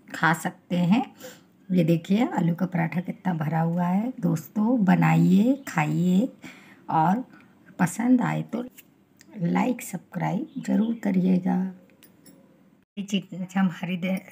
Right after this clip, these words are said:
चटनी बना रहे हैं, उसके लिए क्या क्या चाहिए मैं बता देती हूँ।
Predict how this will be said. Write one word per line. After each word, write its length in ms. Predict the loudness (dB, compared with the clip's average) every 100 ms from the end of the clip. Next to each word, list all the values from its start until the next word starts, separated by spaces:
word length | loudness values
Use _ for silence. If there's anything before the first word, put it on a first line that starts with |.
| -10
चटनी 380 | -6 -4 -2 0
बना 320 | 0 -2 -4
रहे 140 | -4 -2
हैं, 240 | -2 -4 _
उसके 280 | -10 -8 -6
लिए 200 | -6 -6
क्या 200 | -6 -10
क्या 180 | -8 -8
चाहिए 400 | -8 -8 -6 -2
मैं 200 | -2 -2
बता 300 | -6 -10 -10
देती 320 | -10 -12 -8
हूँ। 200 | -6 -6